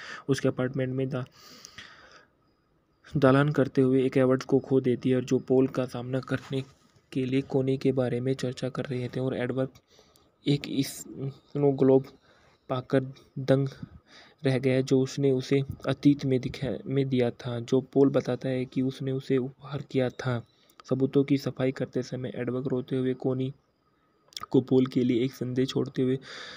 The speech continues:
सुनता है। वह कहते हैं कि वह चक्कर ख़त्म कर रही है और वह झूठ बोलकर अपने परिवार को चोट, चोट पहुंचाकर थक गई है। एडवर्ड संदेह का मिटा देता है और पोल के शरीर को अपनी,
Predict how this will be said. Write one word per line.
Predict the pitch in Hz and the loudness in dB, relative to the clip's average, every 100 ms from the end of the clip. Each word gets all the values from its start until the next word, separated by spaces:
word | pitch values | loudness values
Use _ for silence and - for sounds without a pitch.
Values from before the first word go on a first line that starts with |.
| - - | -20 -20
सुनता | - 139 131 131 | -4 -2 0 0
है। | 127 127 | 0 0
वह | 135 | -2
कहते | 135 127 - | -2 -4 -2
हैं | 131 123 | -2 -4
कि | - 135 | 0 2
वह | 131 | 2
चक्कर | 131 127 - 131 | 0 -6 -4 -6
ख़त्म | 135 131 131 | -6 -6 -6
कर | 131 127 | -4 -6
रही | 135 123 127 | -4 -4 -2
है | 131 | -2
और | 131 | 0
वह | 131 | -2
झूठ | 131 127 | -2 -4
बोलकर | 127 127 127 127 | -2 -4 -2 -4
अपने | 123 - 131 | -4 -4 -6
परिवार | 135 127 127 | -2 -4 -4
को | 123 - | -4 -2
चोट, | 131 - 131 - - - - _ | -2 -2 -2 -4 -16 -20 -20 _
चोट | - 135 135 | 2 2 2
पहुंचाकर | 127 127 127 131 | -4 -2 -2 -2
थक | - - | -4 -6
गई | 127 127 120 | 0 0 0
है। | 127 - | -4 -4
एडवर्ड | 123 127 131 | -2 -2 -2
संदेह | 123 127 135 135 | -6 -4 -6 -4
का | 127 | -6
मिटा | 127 123 131 | -6 -6 -4
देता | 131 127 127 | -4 -4 -4
है | 127 | -4
और | 127 | -4
पोल | - 131 | -2 -2
के | 127 131 | -2 -6
शरीर | - 123 | -4 -6
को | 127 - 135 | -6 -4 -6
अपनी, | - 135 | -4 -6